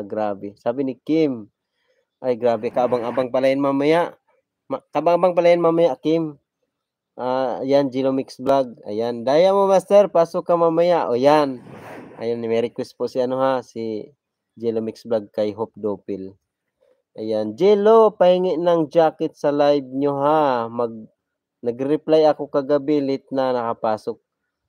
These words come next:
Ah, yun. Ayan, Jello, may request si Ma'am Katsi, no? Ayan, jacketan mo daw siya mamaya. Shout out po, Sir Kaison Matsing from Saudi.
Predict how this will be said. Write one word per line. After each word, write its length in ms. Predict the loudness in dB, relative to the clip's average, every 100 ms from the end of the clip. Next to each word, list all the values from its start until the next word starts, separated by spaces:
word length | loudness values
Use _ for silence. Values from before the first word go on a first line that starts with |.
| 2
Ah, 240 | 6 6
yun. 400 | 8 8 6 4 -4 -18 -20 -20 _ -4
Ayan, 240 | -2 0
Jello, 320 | 2 6 6
may 160 | 6 2
request 320 | 0 -6 -6
si 160 | -4 -2
Ma'am 160 | -2
Katsi, 480 | -2 -2 -2 -6 -10
no? 240 | -10 -12 _ _ _ _
Ayan, 240 | -8 -6
jacketan 400 | -6 -6 -6 -6
mo 80 | -4
daw 160 | -4 -4
siya 160 | -6
mamaya. 400 | -4 -6 -6 -8 -12 _ _ _ _ _ _ _
Shout 240 | -2 2 4
out 160 | 4
po, 160 | 2 -2
Sir 160 | -2
Kaison 320 | 0 0 0 0
Matsing 320 | -2 -4 0
from 320 | 2 2 0
Saudi. 560 | 2 4 4 0 -6